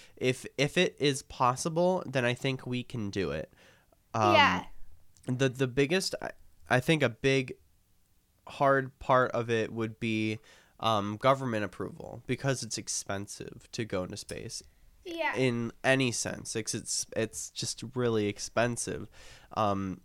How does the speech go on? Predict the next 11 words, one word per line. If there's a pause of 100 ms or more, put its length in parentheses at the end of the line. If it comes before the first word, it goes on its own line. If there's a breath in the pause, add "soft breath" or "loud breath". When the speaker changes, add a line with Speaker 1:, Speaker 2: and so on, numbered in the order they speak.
(120)
Speaker 1:
and
a
lot
of
the
space
stuff
is
government
funded,
and